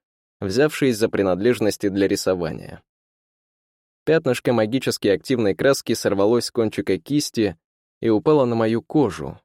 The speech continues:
растёкшись по ней в разные стороны пятном, похожим на раздавленную муху. Вот только под моим сосредоточенным взглядом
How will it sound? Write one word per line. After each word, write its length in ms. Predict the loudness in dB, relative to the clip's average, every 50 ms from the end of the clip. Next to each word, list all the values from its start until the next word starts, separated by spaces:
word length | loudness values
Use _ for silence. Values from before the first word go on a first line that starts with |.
| _ _ _
растёкшись 720 | 0 2 2 0 0 0 -2 -2 0 0 -2 -2 -2 0 0
по 80 | 0
ней 220 | 2 2 2 2 2
в 60 | 2
разные 360 | 2 2 2 2 0 -2 -2
стороны 440 | -2 -2 -2 0 0 2 0 0 -2
пятном, 520 | -2 -2 -4 -4 -2 0 0 0 0 0
похожим 560 | -2 -4 -4 0 0 0 2 2 0 -2 -2 -8 _ _ _ _ _ -2
на 100 | 0 2
раздавленную 720 | 2 2 2 2 2 2 2 2 0 0 0 0 -2 -2
муху. 540 | -2 -2 -2 -4 -6 -8 -10 -12 -14 -14 -16 -20 _ _ _ _ _ _ _ _ _ _ _ _ _ _ _ _ _ _ _ _
Вот 340 | -6 -4 0 2 2 2 2
только 300 | 2 2 2 4 2 0
под 160 | 0 2 0 2
моим 280 | 2 4 4 2 2
сосредоточенным 880 | 0 -2 -4 -2 0 0 2 2 2 4 2 2 2 0 0 0 0 -2
взглядом 600 | -2 -4 -2 0 0 2 0 0 -2 -6 -8 -12